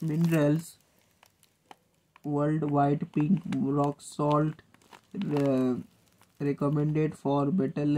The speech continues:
health benefits and enhance the taste of food। No chemicals, no preservatives, hundred percent natural, healthy for everyone, everybody use, everyday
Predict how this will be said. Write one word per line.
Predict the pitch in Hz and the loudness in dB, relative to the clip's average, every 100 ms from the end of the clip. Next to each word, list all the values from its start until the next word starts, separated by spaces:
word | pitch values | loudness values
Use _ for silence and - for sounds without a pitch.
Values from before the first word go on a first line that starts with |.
| 170 | 2
health | 151 139 151 156 175 | 2 0 0 0 0
benefits | 135 139 - 156 151 - | 0 -2 -4 -4 -4 -8
and | 123 - - - 127 | -6 -6 -6 -8 -4
enhance | 143 143 156 170 160 | 0 0 -2 -4 -4
the | 147 _ 143 | -6 _ -2
taste | 151 156 - - | -2 -4 -8 -8
of | 117 143 - - | -6 -6 -10 -2
food। | 147 156 160 - _ _ _ _ - | 2 2 0 -4 _ _ _ _ -8
No | 147 147 151 | -2 -2 -2
chemicals, | 160 160 165 160 160 156 - - 147 | -2 -2 -2 -4 -2 -2 -4 -6 -4
no | 147 | -2
preservatives, | 151 151 151 156 151 156 - 160 | -2 -2 -2 -2 -2 -4 -2 -2
hundred | - 139 | -2 -4
percent | 143 147 143 | -2 -4 -2
natural, | 147 - 151 156 151 165 _ - _ - | -4 -4 -2 -2 -2 -6 _ -20 _ -4
healthy | 139 143 151 160 165 - _ | -2 0 0 0 -2 -4 _
for | - 131 143 143 - 135 | -6 -4 -2 -4 -4 -4
everyone, | 131 139 131 135 143 139 127 - | 0 0 0 -2 -4 -6 -8 -2
everybody | 127 127 120 120 117 117 | 2 2 2 0 0 0
use, | 120 113 - 113 | 0 -2 -6 -4
everyday | 127 117 107 | -2 -2 -2